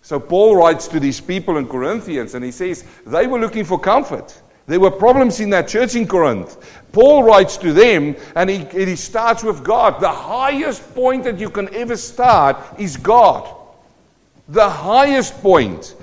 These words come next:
He says, "Blessed be the God and Father of our Lord Jesus Christ, the Father of mercies and the God of all comfort." Who's looking for comfort?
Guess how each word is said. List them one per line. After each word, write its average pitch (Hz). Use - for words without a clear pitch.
He 160
says, 185
"Blessed 170
be 196
the 180
God 170
and 165
Father 170
of 156
our 156
Lord 147
Jesus 139
Christ, 127
the 131
Father 190
of 170
mercies 160
and 123
the 117
God 135
of 131
all 131
comfort." 113
Who's 160
looking 165
for 151
comfort? 110